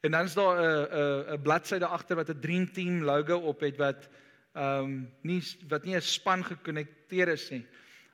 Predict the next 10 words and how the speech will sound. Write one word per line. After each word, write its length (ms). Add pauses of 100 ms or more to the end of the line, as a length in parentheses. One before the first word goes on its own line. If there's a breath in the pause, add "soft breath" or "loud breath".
(100)
As 300
jy 240
die 140
gawe 500
het 280
van 200
groen 340
vingers, 760 (4000)
hier's 300
tuine. 500